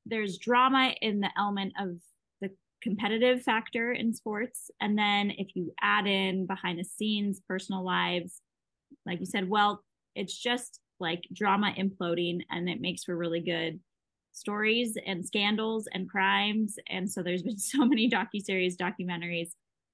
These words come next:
Do you have any favorites that you would recommend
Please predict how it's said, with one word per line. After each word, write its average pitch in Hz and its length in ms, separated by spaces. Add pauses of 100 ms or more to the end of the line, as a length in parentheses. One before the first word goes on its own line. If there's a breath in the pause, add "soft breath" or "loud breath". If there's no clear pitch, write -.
(100)
Do 247 80
you 269 60
have 277 160
any 269 260
favorites 180 640
that - 240
you 180 560
would 180 160
recommend 170 600